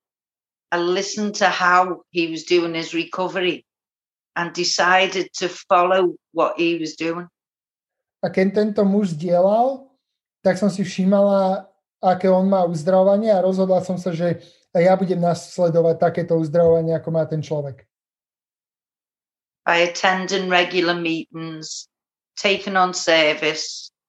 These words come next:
Speaker 1: getting a sponsor, and working the steps.
Speaker 2: Čiže začala som pravidelne chodiť na meetingy, našla som si sponzorku, robila som službu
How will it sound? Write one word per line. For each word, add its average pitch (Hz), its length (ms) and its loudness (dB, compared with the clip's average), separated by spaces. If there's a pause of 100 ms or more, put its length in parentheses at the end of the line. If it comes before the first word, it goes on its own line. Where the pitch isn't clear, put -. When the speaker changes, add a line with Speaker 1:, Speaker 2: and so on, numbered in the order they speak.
(100)
Speaker 1:
getting 190 320 0
a 190 80 -2
sponsor, 156 800 -2 (480)
and 156 160 -6
working 151 400 0
the 151 140 -8
steps. - 680 -10 (920)
Speaker 2:
Čiže 175 160 0
začala 202 400 2
som 190 240 -2
pravidelne 202 560 4
chodiť 185 240 -2
na 180 240 0
meetingy, 175 400 -4
našla 185 400 2
som 180 160 -2
si 175 160 -4
sponzorku, 175 800 -2
robila 180 400 2
som 175 160 -2
službu 160 560 -2